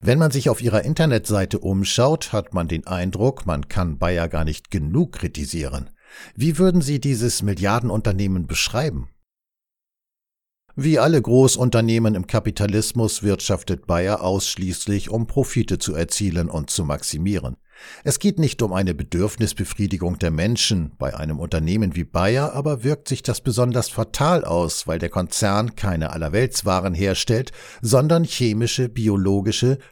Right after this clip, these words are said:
gentechnische und pharmazeutische Produkte. Das sind Hochrisikoprodukte, die allzu oft mit einer potenziell ebenso gefährlichen Produktion einhergehen. Und wenn da die Sicherheitsaspekte der Renditejagd geopfert werden, haben wir das,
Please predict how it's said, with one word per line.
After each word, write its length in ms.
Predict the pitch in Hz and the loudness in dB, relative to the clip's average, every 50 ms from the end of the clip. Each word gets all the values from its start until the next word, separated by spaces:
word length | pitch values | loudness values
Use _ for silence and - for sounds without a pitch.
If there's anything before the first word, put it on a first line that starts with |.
| - - | -8 -4
gentechnische 920 | - 131 143 143 104 - - 98 90 - - 104 98 92 - - 120 131 | -2 0 0 -2 -2 0 -2 -2 -2 -2 -2 -2 -2 0 0 -2 -2 -2
und 240 | - - 151 160 - | -2 -2 -2 -2 -2
pharmazeutische 880 | - - 139 127 127 120 - - 156 156 147 - - - - - 80 | -2 -2 0 0 0 -2 0 0 0 0 0 0 -2 -4 -4 -4 -6
Produkte. 600 | - - - 117 - 131 120 - - - 76 64 - - _ _ _ _ _ _ _ _ _ - | -4 -4 -4 -2 0 0 -2 -2 -6 -8 -10 -10 -10 -14 _ _ _ _ _ _ _ _ _ 2
Das 180 | 160 147 - | 2 4 4
sind 240 | - 113 90 - - | 2 0 -2 0 0
Hochrisikoprodukte, 1300 | - 131 123 92 - - 120 131 139 123 113 110 - - 101 90 - 113 101 - 104 92 - - 107 | 2 4 4 2 0 -2 -4 -4 -2 -2 -2 -2 0 0 -2 0 0 0 0 0 0 -2 -2 -4 -4
die 160 | 82 92 - 67 | -2 -2 -2 -2
allzu 320 | 92 117 - - 117 - | -2 -2 0 0 0 0
oft 320 | - 104 139 - - - | 2 0 0 -2 -4 -6
mit 180 | - 92 - - | -6 -6 -4 -4
einer 240 | 76 85 76 78 80 | -4 -2 -2 -2 -2
potenziell 640 | - - 98 - 90 80 80 - - 107 92 90 - - | -4 -4 -6 -4 -4 -6 -6 -4 -2 0 0 0 0 -2
ebenso 400 | - 135 151 147 120 95 101 78 | -2 -2 0 0 -2 -2 -2 -4
gefährlichen 640 | - - - - 95 87 92 98 101 110 - 113 107 | -4 -6 -4 -4 -2 -2 -2 -2 -2 -2 -2 -4 -2
Produktion 680 | - - 104 95 95 92 - - - 95 82 87 - | -2 -2 -2 -2 -4 -4 -4 -4 -2 -2 -2 -2 -2
einhergehen. 720 | - 98 107 104 101 123 127 101 - - - 65 64 - - _ _ _ _ - - - - - - - - | -2 -2 -2 0 0 2 2 0 0 0 -2 -4 -6 -8 -12 _ _ _ _ -20 -20 -20 -20 -20 -12 0 2
Und 260 | 127 123 117 98 - | 2 4 4 2 2
wenn 240 | 104 104 98 95 78 | 2 2 2 2 2
da 240 | 107 117 170 190 | 2 2 4 2
die 220 | 156 107 95 90 82 | 2 0 -2 -4 -4
Sicherheitsaspekte 1160 | 71 - 147 - 151 117 104 101 98 - - - 92 - - - 104 90 - - - 131 147 | -2 -4 -2 0 2 2 2 0 -2 -4 -4 -6 -6 -4 -2 -2 -2 -2 -2 -2 -2 -2 0
der 200 | 127 98 87 78 | 0 -2 -2 -2
Renditejagd 760 | 85 85 78 71 - - - 139 101 76 90 85 82 - - | -2 -4 -4 -4 -6 -4 -2 -2 -2 0 -2 -2 -4 -4 -6
geopfert 600 | - 78 - - 143 - - - 101 85 82 - | -6 -4 -2 -2 -2 -2 -2 -2 -2 -2 -2 -2
werden, 360 | 90 90 87 92 101 135 117 | -2 0 0 0 -2 -2 -2
haben 300 | 85 101 95 92 85 85 | -2 -2 -2 -2 -4 -4
wir 140 | 85 90 82 | -2 -4 -4
das, 420 | 76 - 92 101 143 143 - - | -2 0 0 0 0 0 -4 -6